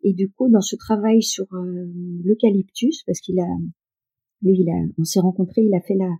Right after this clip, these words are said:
la, la vi-, la, la, la Villa de Velázquez, et, euh, et on, on a eu envie de, de témoigner par différents types de matérialité de la présence des eucalyptus en Europe.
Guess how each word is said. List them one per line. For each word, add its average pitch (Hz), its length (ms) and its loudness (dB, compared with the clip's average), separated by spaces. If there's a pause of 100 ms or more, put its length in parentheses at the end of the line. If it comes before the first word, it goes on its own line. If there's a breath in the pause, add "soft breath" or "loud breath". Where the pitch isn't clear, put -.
(480 soft breath)
la, 196 100 0 (200)
la 180 180 -2
vi-, 185 240 -2
la, 190 160 -4
la, - 300 -4 (560)
la 190 80 -2
Villa 190 280 -2
de 185 120 0
Velázquez, 180 760 -4 (400 soft breath)
et, 185 320 6
euh, 190 600 -2
et 190 160 6
on, 196 600 -2 (920)
on 196 120 2
a 202 80 4
eu 214 200 4
envie 220 580 6
de, 190 380 0 (340)
de 196 80 4
témoigner 208 1080 4
par 190 160 -4
différents 202 480 -2
types 202 240 0
de 196 80 4
matérialité 202 1080 2
de 208 140 0
la 185 120 -4
présence 214 380 -6
des 185 220 0
eucalyptus 180 640 -2
en 185 60 0
Europe. 175 340 -6